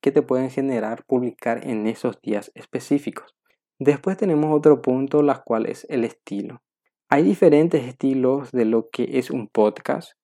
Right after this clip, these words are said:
Puede ser de charla individual, así como lo, yo lo estoy haciendo ahora. O puede ser de entrevista, que podemos adoptar para nuestro podcast en cada episodio. Es recomendable hacer entrevistas. Yo voy a estar realizando también más adelante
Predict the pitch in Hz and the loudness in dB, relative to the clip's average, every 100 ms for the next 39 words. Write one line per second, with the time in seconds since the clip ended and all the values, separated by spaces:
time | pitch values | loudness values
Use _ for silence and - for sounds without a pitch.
0 | _ _ - 117 117 - 107 107 113 - | _ _ -4 -2 -2 -2 -2 -2 -4 -4
1 | 117 113 113 120 131 131 120 117 156 - | -4 -2 -2 -2 0 0 2 0 -4 -10
2 | 127 123 135 139 127 107 120 156 165 135 | -10 -10 -6 -2 -2 0 2 4 4 0
3 | - 113 113 117 113 110 104 107 - _ | -2 -4 -4 -6 -6 -6 -8 -12 -14 _
4 | - 180 214 208 175 170 175 156 175 190 | -6 2 6 6 4 2 2 4 4 2
5 | 180 135 117 139 - 104 - 143 143 135 | 2 4 4 0 -4 -10 -4 0 2 2
6 | 147 160 143 131 127 127 139 131 117 113 | 2 4 4 2 -4 -2 -2 0 -2 -4
7 | - 127 - 104 - 120 - _ - 110 | -4 -4 -2 -4 -6 -12 -12 _ -12 -12
8 | - 117 120 117 - - 104 - _ _ | -8 -6 -6 -10 -10 -12 -12 -18 _ _
9 | _ _ _ _ _ _ _ _ 165 170 | _ _ _ _ _ _ _ _ -8 -4
10 | 208 208 190 160 160 170 151 - 139 139 | -4 -2 0 2 4 2 0 -2 -2 -2
11 | _ - 135 135 123 117 127 143 143 - | _ -6 -4 0 0 0 -2 -2 -4 -4
12 | 135 123 131 131 127 127 127 - 123 123 | -4 0 2 2 2 2 0 -4 -4 -2
13 | 123 123 117 120 120 117 113 113 117 127 | -2 -4 -4 -4 -4 -4 -2 -4 -6 -4
14 | 120 110 113 135 127 | -4 -4 -6 -10 -12